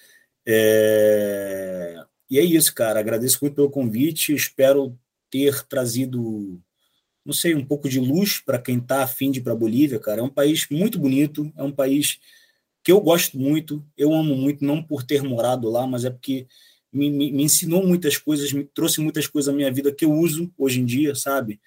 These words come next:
Muitos entendimentos, é, muitos extremos que eu vi, que eu também vi muitos extremos aqui no Brasil, mas são extremos diferentes. É, é uma cultura rica, tem a agregar,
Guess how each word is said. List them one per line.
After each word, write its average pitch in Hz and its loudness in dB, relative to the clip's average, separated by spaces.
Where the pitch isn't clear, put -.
Muitos 139 -2
entendimentos, 139 -2
é, 113 -2
muitos 143 -2
extremos 143 0
que - -8
eu 120 0
vi, 143 -2
que 147 -8
eu 147 -8
também 160 -2
vi 143 0
muitos 147 -2
extremos 123 -4
aqui 113 -8
no 127 0
Brasil, 117 0
mas 123 -2
são 127 -4
extremos 117 -2
diferentes. 135 2
É, 113 2
é 127 0
uma 151 2
cultura 139 2
rica, 147 -2
tem 139 2
a 135 0
agregar, 123 -2